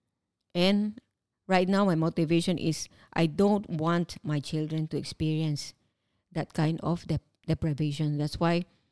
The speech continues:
when I started my own family,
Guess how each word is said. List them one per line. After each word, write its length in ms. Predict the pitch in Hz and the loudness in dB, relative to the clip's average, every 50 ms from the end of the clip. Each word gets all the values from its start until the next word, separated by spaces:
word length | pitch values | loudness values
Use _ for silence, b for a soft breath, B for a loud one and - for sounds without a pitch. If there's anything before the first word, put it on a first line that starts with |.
| _ _ _ _ _ _ _ _ _ _ _ _ _ _ _ | _ _ _ _ _ _ _ _ _ _ _ _ _ _ _
when 500 | 151 151 151 147 147 147 156 156 147 165 - | -6 -4 -4 -4 -4 -4 -6 -6 -8 -8 -6
I 560 | - 147 147 143 147 165 165 - - - - - _ _ _ _ _ _ _ _ _ _ _ _ _ _ _ _ _ _ _ _ _ _ _ _ _ _ _ _ _ _ _ - | -4 -2 -2 -2 -4 -4 -6 -8 -10 -12 -16 -18 _ _ _ _ _ _ _ _ _ _ _ _ _ _ _ _ _ _ _ _ _ _ _ _ _ _ _ _ _ _ _ -10
started 420 | - - 190 185 185 190 208 180 | -2 2 4 4 4 4 0 0
my 120 | 165 156 156 | 0 0 -2
own 180 | 143 165 165 | -2 -2 -4
family, 640 | 165 - 165 160 160 160 160 160 165 160 160 170 175 | -2 -2 -2 -2 -2 -2 -2 -2 -2 -2 -4 -6 -8